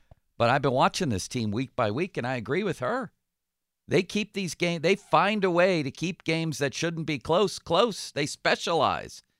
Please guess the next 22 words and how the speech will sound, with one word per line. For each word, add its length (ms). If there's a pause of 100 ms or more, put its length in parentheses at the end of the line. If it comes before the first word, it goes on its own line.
(240)
in 220
that. 240 (840)
And 140
then 140
this 200
week's 280
line, 260
I 80
think, 300
uh, 340
how 200
many 160
points 340
is 120
T 180
J 180
Watt 280
worth 240
on 120
a 80
line? 340 (240)
Three? 300